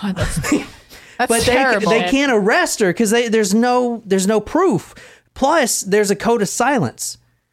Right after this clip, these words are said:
Speaker 2: just like in any city, but especially here. "Oh, you're gonna, you're gonna say that I shot? Okay. Well, good luck on that witness stand.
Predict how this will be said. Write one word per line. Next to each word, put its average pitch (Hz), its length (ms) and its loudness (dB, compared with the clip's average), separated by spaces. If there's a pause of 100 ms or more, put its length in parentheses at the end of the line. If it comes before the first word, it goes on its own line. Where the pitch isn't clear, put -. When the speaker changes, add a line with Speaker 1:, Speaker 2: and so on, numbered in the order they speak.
(180)
Speaker 2:
just 214 180 0
like 233 160 0
in 220 120 0
any 240 200 2
city, 147 340 0
but 151 160 0
especially 185 460 -2
here. 220 320 0 (260)
"Oh, 202 80 2
you're 196 220 2
gonna, 185 480 0
you're 175 220 0
gonna 202 180 0
say 202 260 0
that 170 140 2
I 165 120 2
shot? 208 500 0 (720)
Okay. 147 480 0 (680)
Well, 160 220 2
good 135 260 -2
luck 160 240 0
on 160 80 0
that 135 160 2
witness 165 320 -2
stand. 143 400 -2